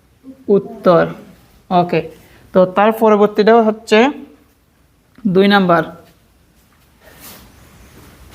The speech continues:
দুই নাম্বার হচ্ছে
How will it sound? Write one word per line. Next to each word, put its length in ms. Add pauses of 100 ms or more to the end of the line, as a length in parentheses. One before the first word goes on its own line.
(2250)
দুই 240
নাম্বার 380
হচ্ছে 400